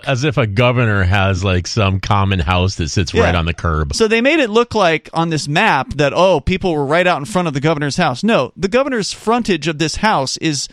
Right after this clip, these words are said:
Speaker 2: it's visible, but it's a s-, like, a long stone's throw away from this area. So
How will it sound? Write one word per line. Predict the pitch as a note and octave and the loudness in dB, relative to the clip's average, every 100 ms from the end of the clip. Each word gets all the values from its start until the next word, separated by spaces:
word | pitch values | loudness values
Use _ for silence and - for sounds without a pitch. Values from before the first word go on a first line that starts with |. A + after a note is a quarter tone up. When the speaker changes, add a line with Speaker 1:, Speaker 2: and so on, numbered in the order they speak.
| - | -8
Speaker 2:
it's | F3 | -4
visible, | B3+ G4+ F4+ G3 G#3 - - | 0 0 0 -2 -4 -4 -2
but | A3 | -2
it's | A#3+ - _ _ _ - | -2 -10 _ _ _ -4
a | C3+ | -2
s-, | - - | -2 -6
like, | - G3 A#3 | -2 0 2
a | |
long | F#3+ E3+ B3 B3+ A#3+ | 0 2 2 2 -2
stone's | F#3+ - A3+ A3+ A3 F#3+ | -4 -4 -2 -2 -2 -6
throw | - G3+ A3 D3 B2 | -2 2 2 2 0
away | C3+ D3 E3+ E3+ | 0 0 0 0
from | D#3 D3+ C3 | -4 -4 -4
this | C3+ - | -4 -6
area. | - D3 B2+ G#2 | -4 -2 -2 -4
So | - A#2+ | -4 -4